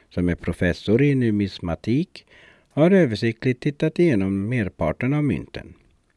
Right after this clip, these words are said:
Riksantikvarieämbetet har nu, december tvåtusen sjutton, beslutat att lösa in denna silverskatt.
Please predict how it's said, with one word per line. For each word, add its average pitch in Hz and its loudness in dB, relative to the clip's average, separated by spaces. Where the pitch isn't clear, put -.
Riksantikvarieämbetet 107 2
har 110 2
nu, 95 2
december 85 -2
tvåtusen 78 -4
sjutton, 90 -2
beslutat 156 4
att 131 -2
lösa 143 0
in 95 2
denna 101 0
silverskatt. 82 -6